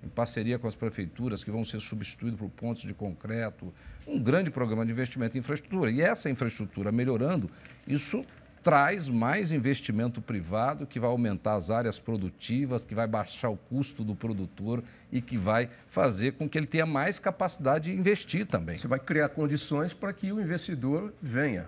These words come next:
Speaker 2: não é
Speaker 1: Venha.
Speaker 2: isso?
Speaker 1: E aqueles
Speaker 2: E aí
Speaker 1: que lá
Speaker 2: vocês
Speaker 1: estão
Speaker 2: estão... procurando quem como parceiros pra gente?
Speaker 1: Olha, hoje o estado
Speaker 2: Todo
Speaker 1: ainda,
Speaker 2: mundo.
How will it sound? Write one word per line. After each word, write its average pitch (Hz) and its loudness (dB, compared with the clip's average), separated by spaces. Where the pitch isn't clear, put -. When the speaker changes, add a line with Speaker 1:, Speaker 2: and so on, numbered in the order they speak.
Speaker 2:
não 110 -2
é - -
Speaker 1:
Venha. 127 4
Speaker 2:
isso? 101 2
Speaker 1:
E 135 0
aqueles 214 2
Speaker 2:
E - 8
aí 185 6
Speaker 1:
que 240 4
lá 233 4
Speaker 2:
vocês 226 0
Speaker 1:
estão 202 2
Speaker 2:
estão... - -2
procurando 185 -2
quem 143 0
como 113 -2
parceiros 113 -4
pra 104 -6
gente? 107 -6
Speaker 1:
Olha, 117 4
hoje 220 2
o 131 0
estado 156 4
Speaker 2:
Todo 151 6
Speaker 1:
ainda, 160 6
Speaker 2:
mundo. - 0